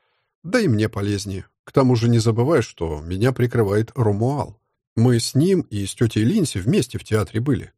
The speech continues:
Нас видело много народу. И умные люди сделают правильные выводы», —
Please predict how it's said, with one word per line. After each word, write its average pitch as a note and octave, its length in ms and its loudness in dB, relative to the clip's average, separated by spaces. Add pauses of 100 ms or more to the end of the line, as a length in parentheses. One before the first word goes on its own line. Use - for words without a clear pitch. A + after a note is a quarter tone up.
(240)
Нас F3 280 2
видело D#3 340 2
много A2 400 0
народу. E2+ 480 -10 (240)
И A2+ 220 4
умные A2+ 420 4
люди B2+ 280 0
сделают G#2 520 0
правильные A2 640 2
выводы», — G2+ 460 -4